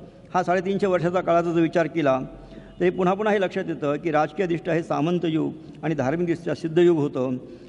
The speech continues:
भारतीय साधनेचा हा एक सुवर्णकाळ होता असं ढेरे याला म्हणतात. एकीकडे बौद्ध धर्माचा ऱ्हास होतो आहे, वज्रायन पंथ, तंत्र साधना याची वाढ होती आहे, नाथ, अं, पंथीय तत्त्वज्ञानाचा प्रभाव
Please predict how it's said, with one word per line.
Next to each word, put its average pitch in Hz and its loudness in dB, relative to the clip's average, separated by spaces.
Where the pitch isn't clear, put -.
भारतीय 156 0
साधनेचा 165 -2
हा 165 4
एक 170 -4
सुवर्णकाळ 165 0
होता 143 -2
असं 165 -2
ढेरे 139 2
याला 139 0
म्हणतात. 123 -2
एकीकडे 190 4
बौद्ध 185 0
धर्माचा 196 0
ऱ्हास 180 2
होतो 160 -6
आहे, 135 -2
वज्रायन 180 2
पंथ, 165 -4
तंत्र 170 -4
साधना 143 2
याची 135 -2
वाढ 156 4
होती 135 0
आहे, - -10
नाथ, 156 2
अं, 175 -4
पंथीय 180 2
तत्त्वज्ञानाचा 170 0
प्रभाव 139 0